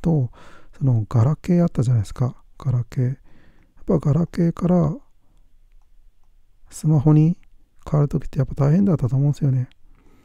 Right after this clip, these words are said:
でも結局それって使いこなせるようになったから今があるっていう考え方で。まあ、その例としてね、YouTubeもやったことないんだけど、まあ、やったらどうだ-、どうだった？みたいな話も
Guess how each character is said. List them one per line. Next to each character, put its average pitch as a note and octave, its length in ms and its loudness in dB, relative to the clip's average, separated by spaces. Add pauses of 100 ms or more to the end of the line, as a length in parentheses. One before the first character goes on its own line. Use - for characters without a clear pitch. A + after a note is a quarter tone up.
(480)
で B3 60 0
も F#3+ 80 0
結 - 140 -4
局 F3 200 0
そ F3+ 100 0
れ E3+ 80 2
っ - 20 2
て - 160 -2
使 - 240 -2
い D3+ 60 2
こ E3+ 100 0
な D#3+ 100 4
せ F3 100 0
る D3+ 60 4
よ - 20 6
う B2 40 4
に B2 40 2
な B2 80 4
っ - 20 -4
た - 100 -8
か - 100 -6
ら B2 60 0
今 A2+ 220 4
が G#2 120 2
あ G#2+ 40 2
る A#2 60 2
っ A2 40 -2
て - 200 -10
い A#2+ 40 0
う - 40 -4
考 A#2+ 180 -2
え A2 120 -2
方 C3+ 240 -6
で。 - 200 -10
ま F#3+ 80 0
あ、 - 20 2
そ F#3 120 0
の F3 120 4
例 E3+ 180 4
と E3 120 0
し - 80 -2
て - 100 -2
ね、 E3 120 2 (360)
YouTube C#3+ 360 4
も A#2+ 140 2
や A#2 80 0
っ A#2 40 -2
た F3 140 -6
こ D#3+ 80 -2
と - 80 -8
な D#3 140 0
い D#3 40 0
ん D3+ 40 -2
だ D3 100 -2
け - 100 -4
ど、 E3+ 240 0 (260)
ま C#3+ 100 0
あ、 - 20 2
や A#2 100 2
っ - 100 -8
た - 120 -6
ら A#2+ 160 0 (240)
ど C3+ 120 0
う - 40 0
だ-、 C3+ 120 -4 (420)
ど D3 100 -2
う C#3+ 40 0
だ C#3+ 60 0
っ C3 100 -6
た？ G3+ 160 -4
み F3+ 100 0
た - 80 -12
い - 20 -20
な - 80 -20
話 - 320 -8
も B2+ 160 -2